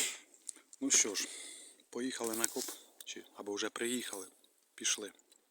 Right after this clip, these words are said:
Так, ходимо по лісу і тут дивіться, які грибочки. Що це у нас, опеньки? Це,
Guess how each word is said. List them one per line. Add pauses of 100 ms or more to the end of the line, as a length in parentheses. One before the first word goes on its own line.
(960)
Так,
ходимо
по
лісу
і
тут
дивіться, (2000)
які (140)
грибочки. (1400)
Що
це
у
нас,
опеньки? (2250)
Це,